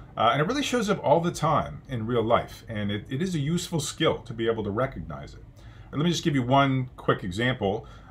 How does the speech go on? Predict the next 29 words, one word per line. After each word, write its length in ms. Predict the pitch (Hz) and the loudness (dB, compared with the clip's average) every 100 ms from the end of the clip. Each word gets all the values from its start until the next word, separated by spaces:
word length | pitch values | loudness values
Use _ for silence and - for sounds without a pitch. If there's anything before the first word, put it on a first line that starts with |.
| - | 2
Uh, 260 | 110 107 - - - | 2 2 -4 -14 -6
think 140 | 214 | 4
about, 240 | 208 190 | 8 8
like, 240 | 160 147 - - - | 6 2 0 -12 -10
doping 400 | - 131 143 135 | 0 0 2 -2
in 140 | 117 104 | -2 -4
sports, 640 | - - 98 - - - - - | -6 -4 -4 -4 -14 -16 -16 -10
like, 160 | 95 | -8
say, 160 | - 120 | -4 -2
in 80 | 98 | -2
cycling, 480 | - 117 - 78 - - | 2 2 2 -6 -14 -8
like 160 | 95 | -8
during 220 | - 113 101 | -4 -2 -2
the 80 | |
Tour 220 | 90 117 98 | -2 0 0
de 80 | |
France. 560 | 90 107 95 - - - - - - - - - | 0 -2 -4 -6 -18 -18 -18 -20 -20 -20 -20 0
Well, 380 | 113 131 - - - | 6 6 4 -6 -8
let's 240 | 143 175 | -4 -2
assume 300 | 170 - 214 | -2 2 4
that 160 | 185 - | 4 4
for 120 | 156 | 0
each 180 | 151 - | -2 -2
rider, 640 | 123 160 175 120 151 160 | 4 6 8 6 4 0
they 400 | - 98 127 131 | -8 0 4 4
care 280 | 127 - 127 | 2 2 2
more 520 | 113 120 160 113 113 | 4 4 8 8 8
about 340 | 123 101 107 98 | 4 4 4 4
winning 500 | 101 135 98 127 | 0 2 2 0